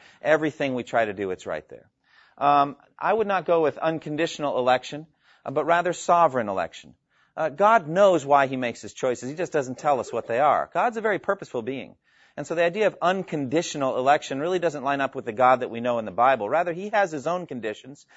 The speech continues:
and He doesn't tell us what they are. He does what He wills with what He's made. Uh, but He has His purposes, and so therefore we go with sovereign election, that God chooses His elect in His own way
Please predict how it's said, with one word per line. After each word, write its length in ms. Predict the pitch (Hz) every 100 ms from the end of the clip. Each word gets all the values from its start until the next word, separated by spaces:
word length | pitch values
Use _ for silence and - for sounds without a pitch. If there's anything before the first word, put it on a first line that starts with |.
| _
and 100 | 202
He 60 | 202
doesn't 240 | 202 202
tell 160 | 214 208
us 140 | 202
what 160 | 208 208
they 140 | 202
are. 260 | 208 196 - _ _
He 100 | -
does 240 | 190 202 180
what 140 | 185
He 240 | - 214 208
wills 500 | 151 135 123 127 - -
with 180 | 139 -
what 140 | 131
He's 240 | 123 110
made. 320 | 120 113 82 - _ _ _ _ _ _ _ _ -
Uh, 80 |
but 120 | 120 135
He 100 | 196
has 180 | 214
His 160 | 180 170
purposes, 540 | - 190 190 - 117
and 100 | 139
so 100 | 139
therefore 320 | 175 185 180 160
we 120 | 147
go 140 | 143
with 200 | 135 - -
sovereign 580 | - - 151 156 131 120
election, 380 | 107 104 -
that 120 | 95 92
God 240 | 143 147
chooses 400 | - 160 143 131
His 160 | 135 123
elect 300 | 127 127 - _ _
in 160 | 143 139
His 200 | 139 135
own 260 | 139 131
way 340 | 117 110 107